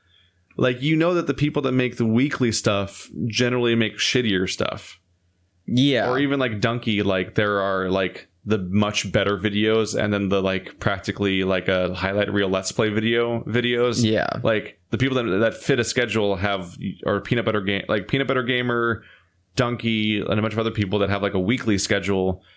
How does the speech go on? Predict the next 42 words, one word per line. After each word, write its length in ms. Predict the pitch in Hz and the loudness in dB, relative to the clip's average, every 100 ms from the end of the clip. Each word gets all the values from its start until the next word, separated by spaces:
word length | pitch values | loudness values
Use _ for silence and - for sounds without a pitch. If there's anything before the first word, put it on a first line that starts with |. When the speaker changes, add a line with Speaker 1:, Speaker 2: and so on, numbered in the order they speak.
| _ _ - | _ _ -4
Speaker 1:
have 200 | 113 110 | 0 0
either 220 | 110 - | 0 0
inconsistent 640 | 127 123 104 123 113 107 | 0 0 0 0 -2 -2
quality 600 | - 107 104 104 104 101 | 0 0 0 0 0 0
or 680 | - 101 101 95 92 92 87 _ _ _ _ _ _ | 0 0 2 0 0 -2 -4 _ _ _ _ _ _
they 320 | - - 113 202 | -14 -2 0 0
just 160 | - | -4
hit 300 | - 123 - | -2 -2 0
less 560 | 131 139 147 - - - _ - | 0 0 -2 -2 -4 -8 _ -2
than, 220 | 120 113 | 0 2
like, 360 | 101 98 - _ _ _ _ | 0 -2 -10 _ _ _ _
when 140 | - 110 | -4 -2
it's 80 | - | -2
time 220 | 113 110 | -2 -2
for, 160 | - | -2
like, 160 | 104 104 | -2 0
"Oh 160 | 156 147 | 0 0
man, 300 | 143 143 110 | 0 0 -2
it's 100 | - | -2
been 140 | 107 | 0
six 260 | - 139 147 | 0 0 0
months 220 | 156 98 | 0 0
and 80 | 104 | 0
here's 240 | 147 107 | 0 0
JonTron 580 | 113 202 185 - 151 135 | -2 0 0 0 0 0
all 60 | |
of 60 | 127 | 0
a 40 | 123 | 0
sudden." 440 | 143 135 131 135 | 2 2 0 0
He's, 260 | 104 95 - | 2 0 -2
but, 460 | 101 113 113 - | -2 0 0 -2
but 120 | 127 | 0
at 60 | 123 | 0
the 80 | - | 0
same 180 | 151 127 | 0 2
time, 260 | 131 127 | 0 0
I'm 80 | 117 | -2
like, 140 | 110 104 | -2 -2
"How 240 | 107 120 | -2 -2
did 220 | 127 98 113 | -2 -2 0
you 100 | 104 | 0
take 540 | 104 113 117 - | 2 0 -2 -6